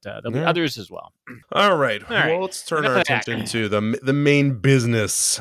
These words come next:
Speaker 2: the,
Speaker 1: Yeah, enough of the
Speaker 2: the
Speaker 1: present. Let's get to the past.
Speaker 2: the real, the the driver of this economy
Speaker 1: Yeah.
Speaker 2: here,
Speaker 1: <laughs>
Speaker 2: uh,
Speaker 1: Why
Speaker 2: not
Speaker 1: people
Speaker 2: Mind
Speaker 1: tune
Speaker 2: Probe.
Speaker 1: into Mind Probe. Why all twelve of you listen. <laughs>
Speaker 2: Mummy on the Orient Express. This is
Speaker 1: Yeah.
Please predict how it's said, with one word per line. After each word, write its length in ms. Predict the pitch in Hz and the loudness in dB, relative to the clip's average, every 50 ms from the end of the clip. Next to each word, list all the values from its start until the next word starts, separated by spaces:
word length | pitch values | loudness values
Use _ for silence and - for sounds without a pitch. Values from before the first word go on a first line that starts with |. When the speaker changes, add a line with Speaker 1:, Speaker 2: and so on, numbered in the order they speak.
| - - 120 | -8 -10 -10
Speaker 2:
the, 520 | 123 110 101 107 107 110 104 104 101 101 95 | -8 -2 2 4 6 6 6 6 4 2 0
Speaker 1:
Yeah, 60 | 95 | -2
enough 0 | |
of 60 | 98 | -2
the 340 | - 101 98 95 95 95 95 | 0 2 2 4 4 2 2
Speaker 2:
the 40 | 95 | 2
Speaker 1:
present. 360 | 107 127 107 101 104 95 - - | 2 0 0 -2 -8 -14 -16 -18
Let's 120 | 107 - | -20 -10
get 160 | - 127 - - | -8 -8 -8 -8
to 60 | 95 | -12
the 80 | 92 | -18
past. 480 | - - - - - - - - - - - - - - - - | -16 -16 -16 -16 -16 -16 -16 -16 -16 -18 -18 -18 -18 -16 -12 -8
Speaker 2:
the 100 | - 104 | -6 -4
real, 720 | 101 98 104 113 113 117 110 107 104 101 98 95 95 95 | -4 -4 -4 -2 -2 0 0 0 0 0 -2 -4 -6 -8
the 380 | 98 98 101 98 95 92 87 - _ _ _ _ _ | -6 -4 -4 -2 -2 -4 -6 -8 _ _ _ _ _
the 80 | - 104 | -10 -8
driver 480 | 95 95 110 117 117 117 117 104 104 101 | -6 -2 0 2 2 2 0 0 -2 -2
of 100 | 95 82 | -2 -4
this 160 | 95 95 - | -8 -10 -10
economy 640 | - 98 - - - 104 92 90 90 85 78 82 82 | -12 -12 -10 -8 -6 -6 -4 -4 -4 -6 -8 -10 -10
Speaker 1:
Yeah. 260 | 95 92 87 85 80 | -10 -10 -8 -6 -4
Speaker 2:
here, 280 | - 185 127 107 117 - | -2 -2 -2 -2 -4 -4
Speaker 1:
<laughs> 40 | - | -2
Speaker 2:
uh, 260 | 90 85 85 85 85 | -2 -2 0 -2 -4
Speaker 1:
Why 300 | - 120 - - 135 139 | -2 0 0 2 2 0
Speaker 2:
not 80 | 135 - | 0 -2
Speaker 1:
people 200 | - 131 131 101 | -2 -2 0 0
Speaker 2:
Mind 120 | 95 107 | -2 -2
Speaker 1:
tune 120 | - 139 123 | -2 -2 -2
Speaker 2:
Probe. 140 | - 95 104 | -2 -2 -4
Speaker 1:
into 200 | 98 92 - 98 | -6 -8 -10 -10
Mind 320 | 98 95 95 92 90 80 | -10 -8 -10 -10 -12 -12
Probe. 280 | 98 95 90 87 90 _ _ _ _ _ _ - | -14 -14 -14 -14 -16 _ _ _ _ _ _ -8
Why 200 | 120 131 135 135 | -4 -2 0 0
all 260 | 143 160 165 160 151 | 2 2 2 0 0
twelve 320 | - - 180 151 143 131 | -2 0 0 0 0 0
of 120 | 131 117 113 | -4 -6 -8
you 120 | 113 110 | -8 -8
listen. 420 | 107 110 101 - - 95 95 - - _ - 175 - _ - 180 - | -8 -8 -8 -10 -12 -16 -16 -18 -16 _ -10 -10 -10 _ -6 -8 -8
<laughs> 400 | _ - 170 - _ - - 123 | _ -8 -12 -12 _ -14 -16 -10
Speaker 2:
Mummy 360 | 165 165 190 226 233 233 214 | -4 -2 0 0 0 0 -2
on 80 | 196 170 | -2 -2
the 60 | 151 | -2
Orient 220 | 139 135 127 117 | -2 -2 -4 -4
Express. 360 | 107 - - - 87 80 78 - | -8 -8 -8 -8 -8 -8 -8 -8
This 160 | - 131 135 | -8 -8 -6
is 60 | - | -4
Speaker 1:
Yeah. 360 | - - 381 381 349 - 85 | -4 -4 -4 -4 -4 -4 -6